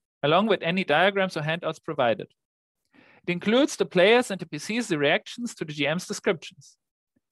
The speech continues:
It includes the G M's personification of the various characters who interact with the P Cs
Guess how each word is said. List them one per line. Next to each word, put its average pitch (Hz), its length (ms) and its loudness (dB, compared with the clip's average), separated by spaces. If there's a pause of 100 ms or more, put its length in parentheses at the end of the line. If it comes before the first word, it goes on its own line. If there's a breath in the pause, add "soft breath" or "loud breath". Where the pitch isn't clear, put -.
(360)
It 160 120 -2
includes 226 480 2
the 170 140 2
G 156 160 0
M's 202 180 -2
personification 180 800 0
of 156 100 -8
the 151 80 -10
various 165 360 2
characters 185 600 -2
who 165 60 -12
interact 180 460 -2
with 139 100 -6
the 147 60 -18
P 127 160 -14
Cs - 420 -8